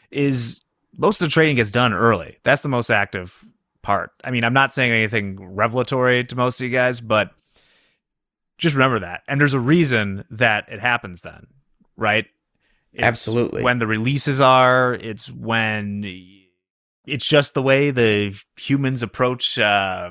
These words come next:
Speaker 1: the market. So
Speaker 2: as Jim Carrey says, it's the way the cookie crumbles.
Speaker 1: Indeed he
Speaker 2: In what
Speaker 1: does.
Speaker 2: movie that, uh, Bruce Almighty. That's the way the cookie crumbles.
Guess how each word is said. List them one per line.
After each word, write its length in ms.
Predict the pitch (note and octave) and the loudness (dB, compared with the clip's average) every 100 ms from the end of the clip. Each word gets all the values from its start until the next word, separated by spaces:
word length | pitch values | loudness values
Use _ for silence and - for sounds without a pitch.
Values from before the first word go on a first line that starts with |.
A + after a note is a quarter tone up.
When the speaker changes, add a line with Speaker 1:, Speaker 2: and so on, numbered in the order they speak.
| F#2+ | -14
Speaker 1:
the 120 | A2+ | -10
market. 360 | G#2+ F2 E2+ - - | -8 -8 -12 -20 -18
So 360 | - F#2 E2+ - _ _ - | -6 -4 -4 -10 _ _ -14
Speaker 2:
as 100 | A2 | -10
Jim 240 | - D#3 | 0 0
Carrey 360 | C#3 E3+ D#3 D3 | 0 2 2 0
says, 500 | - B2+ A#2+ C3 - | 0 2 2 0 -6
it's 220 | - - | -6 -12
the 120 | - | -8
way 140 | A#2 C3+ | -4 -4
the 80 | D3 | -4
cookie 320 | - - D3+ | -8 -10 -12
crumbles. 600 | - A2+ - - - - _ _ _ | -8 -8 -8 -12 -12 -12 _ _ _
Speaker 1:
Indeed 480 | - G2+ G#2+ G2 A2 | -8 -8 -4 0 2
he 100 | A2 | 2
Speaker 2:
In 300 | A2 G2 G#2 | 0 2 4
what 100 | B2+ | 4
Speaker 1:
does. 80 | C3 | 2
Speaker 2:
movie 280 | A#2+ G#2+ A2 | -4 -2 -2
that, 220 | G2+ - | 0 0
uh, 260 | A#2+ A2+ G#2+ | 2 2 0
Bruce 300 | D#3 G3 - | 2 2 4
Almighty. 500 | E3+ D3 B2+ G2+ - _ _ - - - - | 4 4 0 -2 -12 _ _ -18 -14 -10 -6
That's 320 | C3 D3 C#3+ | 2 4 4
the 140 | - D#3 | 2 0
way 300 | C#3+ C#3 C#3+ | 2 4 4
the 120 | B2 | 0
cookie 340 | - C3 C3 | -2 -4 -4
crumbles. 640 | A2+ A#2 G#2 D2+ - - | -2 -2 -2 -6 -12 -16